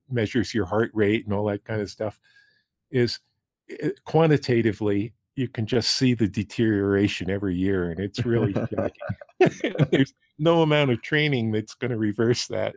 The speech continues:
Speaker 1: <laughs>
Speaker 2: Yes, yes. No, I can relate. I'm, <laughs> I can relate. Uh,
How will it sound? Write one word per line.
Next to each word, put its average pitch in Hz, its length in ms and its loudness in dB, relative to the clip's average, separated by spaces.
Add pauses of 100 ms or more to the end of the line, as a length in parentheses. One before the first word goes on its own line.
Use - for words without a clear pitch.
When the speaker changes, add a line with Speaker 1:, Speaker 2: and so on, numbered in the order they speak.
Speaker 1:
<laughs> - 120 -20
Speaker 2:
Yes, 110 680 -2
yes. 104 360 -8
No, 104 180 0
I 104 120 2
can 120 140 -4
relate. 131 480 4
I'm, 120 500 -4 (160)
<laughs> - 160 -10
I 135 120 0
can 127 180 -2
relate. 120 460 2 (840)
Uh, 104 400 -6